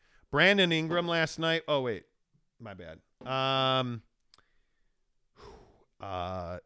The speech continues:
Daniel Graham last night. You don't know who that is. Um,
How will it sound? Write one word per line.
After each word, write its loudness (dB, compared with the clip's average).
Daniel 4
Graham 4
last -2
night. -2
You -2
don't -4
know -6
who -8
that -12
is. -20
Um, 4